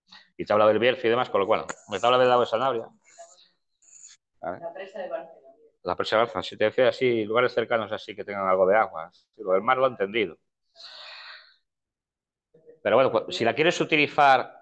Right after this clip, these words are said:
Speaker 1: para cosas así, eh, profesionales, tienen que te-, tienes que acotarla, tienes que dejarle siempre con un contexto. No le tienes que dejar que imagine mucho, porque te puede contestar cualquier cosa. Pasa con los programas, ¿eh, Fidel? O sea,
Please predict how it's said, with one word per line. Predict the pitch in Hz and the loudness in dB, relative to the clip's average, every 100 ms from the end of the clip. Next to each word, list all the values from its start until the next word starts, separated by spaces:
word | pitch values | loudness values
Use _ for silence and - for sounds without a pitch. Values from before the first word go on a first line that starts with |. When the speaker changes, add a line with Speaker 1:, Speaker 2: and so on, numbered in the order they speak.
| _ _ - | _ _ -2
Speaker 1:
para | 110 113 | 0 2
cosas | 135 135 127 | -2 -2 -6
así, | - 127 110 - | -4 -2 -2 -2
eh, | 110 | -2
profesionales, | 110 101 - 143 147 | -2 -6 -4 -4 -4
tienen | 131 123 | -10 -10
que | 110 | -8
te-, | 113 113 113 - | -4 -4 -4 -8
tienes | 127 131 | -8 -8
que | - 113 - _ _ _ | -4 -4 -4 _ _ _
acotarla, | 104 - 104 101 82 85 - | -4 -2 0 -2 -2 -6 -8
tienes | 127 131 131 | -8 -6 0
que | |
dejarle | 120 117 143 135 143 156 _ _ _ _ _ _ | 2 2 -2 -2 -2 -4 _ _ _ _ _ _
siempre | - 139 135 | -6 -4 -2
con | 127 | -2
un | 127 104 | -2 -2
contexto. | 107 90 - - - _ _ _ _ | -4 -4 -14 -16 -20 _ _ _ _
No | 120 | -2
le | 131 | 0
tienes | 147 147 | 0 0
que | - | 2
dejar | 135 131 143 - | 2 2 -2 -2
que | |
imagine | 120 107 - 104 | -4 -4 -6 -8
mucho, | 90 78 - _ _ _ _ _ _ _ _ - | -10 -14 -20 _ _ _ _ _ _ _ _ -4
porque | 98 98 80 _ | -4 -4 -10 _
te | - | -10
puede | 82 135 | -6 -2
contestar | - 104 - 113 | -2 -4 -4 -4
cualquier | 110 107 101 | -2 -4 -8
cosa. | - - _ _ _ _ _ _ _ _ _ _ _ _ _ - - | -10 -20 _ _ _ _ _ _ _ _ _ _ _ _ _ -20 -4
Pasa | 120 151 | -2 2
con | 135 131 | 2 2
los | 113 - | 2 0
programas, | 113 120 92 - | 0 0 -2 -6
¿eh, | 110 | -6
Fidel? | 110 117 131 | -2 0 0
O | 110 | -2
sea, | - 95 82 | 0 -2 -4